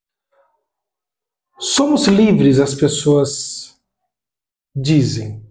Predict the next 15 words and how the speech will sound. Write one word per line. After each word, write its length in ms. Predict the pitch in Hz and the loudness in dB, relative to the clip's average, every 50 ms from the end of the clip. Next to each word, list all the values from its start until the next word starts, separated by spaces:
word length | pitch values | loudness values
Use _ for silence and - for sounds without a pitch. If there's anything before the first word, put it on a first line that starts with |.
| _ - | _ -10
Elas 280 | 127 123 127 - - | -8 -8 -8 -8 -10
querem 720 | - - - 185 180 190 202 202 208 208 208 208 208 208 | -14 -6 -2 0 2 4 4 4 2 2 2 2 2 0
tomar 420 | - 170 156 151 139 139 151 - - | 0 -2 -2 -2 -2 -4 -6 -10 -8
conta 640 | - 165 170 180 190 196 190 - 185 185 185 180 | -6 -2 0 0 0 0 -2 -2 -2 -2 0 0
da 120 | 165 139 | 0 -2
vida 300 | 131 123 139 131 127 123 | -4 -4 -4 -4 -4 -6
dela 800 | 117 113 143 151 160 165 165 170 170 165 165 170 170 170 170 - | -6 -4 -2 0 0 2 2 2 2 2 2 2 0 -2 -2 -6
e 140 | 151 143 123 | -8 -10 -10
têm 280 | - _ - 151 147 147 | -8 _ -2 0 0 0
no 120 | 147 135 | -2 -4
coração 840 | - - 135 123 123 - - - - 175 170 175 175 175 170 170 170 | -4 -6 -6 -8 -8 -10 -14 -6 -2 0 2 2 2 0 0 -2 -4
de 180 | - 131 131 - | -4 -6 -8 -10
que 260 | - - - 143 139 135 | -12 -10 -6 -2 -2 -2
ela 280 | - - - - - | -2 -2 -4 -8 -6
pode 320 | - 156 165 175 165 165 | -2 0 2 2 2 2